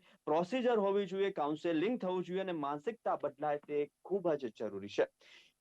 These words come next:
તો હવે અસામાજિક તત્વો અને લુખ્ખા તત્વો સામે ઉપર કેવા પ્રકારના પગલાં લેશે અને ક્યારે આ પ્રકારની ઘટનાઓ ઘટશે તે તો જોવું રહ્યું.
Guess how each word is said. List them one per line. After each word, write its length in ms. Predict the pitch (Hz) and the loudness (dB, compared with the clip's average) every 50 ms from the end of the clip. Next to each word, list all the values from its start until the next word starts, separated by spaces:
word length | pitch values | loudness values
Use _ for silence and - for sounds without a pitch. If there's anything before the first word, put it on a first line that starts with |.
| _ - | _ 0
તો 280 | - 190 214 220 - - - | 4 6 6 6 4 2 -2
હવે 240 | - 170 180 233 277 | 2 4 6 6 6
અસામાજિક 800 | - - - 160 180 - 220 214 226 247 285 285 - 233 - - | 6 6 4 4 4 4 4 4 6 6 4 4 2 0 0 0
તત્વો 240 | 247 226 - 233 | 0 0 2 2
અને 140 | 240 233 226 | 2 2 2
લુખ્ખા 500 | 208 185 185 _ - - 202 220 220 214 | 0 0 -4 _ -12 -4 0 2 2 2
તત્વો 580 | 214 - _ _ _ - 180 175 - 185 180 185 | 0 -2 _ _ _ -6 -6 -4 -4 -6 -6 -4
સામે 300 | 185 - 165 170 180 185 | -2 -2 -2 0 0 0
ઉપર 340 | 180 170 - - 185 180 180 | -2 -2 -2 -2 -2 -2 -2
કેવા 280 | - - 160 160 160 | -4 -4 0 0 0
પ્રકારના 420 | 156 - 156 151 160 156 151 151 143 | 0 -2 -4 -2 0 0 0 0 -2
પગલાં 400 | - - 135 131 147 147 143 139 | -2 -4 -4 0 0 0 0 2
લેશે 340 | 131 131 143 147 - 202 | 0 0 0 -2 -2 0
અને 220 | 190 165 147 143 139 | 0 0 0 -2 -4
ક્યારે 540 | - _ - 160 156 165 170 165 139 - _ _ - | -8 _ -4 -2 0 2 2 2 0 0 _ _ -4
આ 120 | 131 135 | -4 -2
પ્રકારની 360 | - 143 135 135 131 127 123 | -2 -4 -6 -4 -4 -4 -6
ઘટનાઓ 560 | 123 - 131 127 _ - 131 120 117 113 110 - | -8 -8 -10 -10 _ -4 -2 -2 -2 -4 -4 -2
ઘટશે 320 | - 151 151 - - 120 113 | -2 -2 -2 -2 -6 -6 -4
તે 140 | - 117 | -4 -8
તો 140 | 113 - 113 | -4 -4 -4
જોવું 240 | 107 123 120 123 131 | -2 -2 -2 0 0
રહ્યું. 260 | 135 147 165 175 175 | 2 4 4 2 2